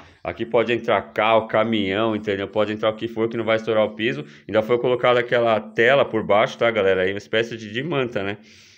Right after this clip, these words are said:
Assim, pra não estourar mesmo, né? Ó, lá, lá dá pra vocês verem que tá dando queda pra rua, galera, ó. Tá vendo como tá meio descido lá, ó? Né? Olha lá, ó. Né? Ali tá dando queda pra rua, né?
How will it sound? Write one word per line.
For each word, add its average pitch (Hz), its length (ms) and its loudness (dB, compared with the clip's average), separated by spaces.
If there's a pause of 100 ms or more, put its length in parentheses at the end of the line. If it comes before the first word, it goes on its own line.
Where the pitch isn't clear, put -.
(220)
Assim, 92 260 -4
pra 110 140 0
não 113 60 0
estourar 113 420 2
mesmo, 120 500 -2 (400)
né? 87 360 -4
Ó, 101 180 2
lá, 98 320 0
lá 101 300 0
dá 143 100 0
pra 143 140 -6
vocês 127 320 -6
verem 117 160 -2
que - 40 -16
tá 123 120 0
dando 127 200 -2
queda 123 300 -2
pra 131 220 -2
rua, 110 240 0
galera, 90 340 0
ó. 87 80 0
Tá 95 220 -6
vendo 110 180 -2
como 101 160 -8
tá 101 220 -2
meio 98 280 -4
descido 101 520 -6
lá, 107 160 2
ó? - 180 -8 (640)
Né? 87 300 -6 (760)
Olha 73 80 -6
lá, 78 160 -2
ó. - 80 -10 (1000)
Né? 80 320 -8
Ali 82 140 -10
tá 98 120 -2
dando 98 160 -4
queda 101 240 -2
pra 98 160 -2
rua, 98 340 0
né? 101 280 -4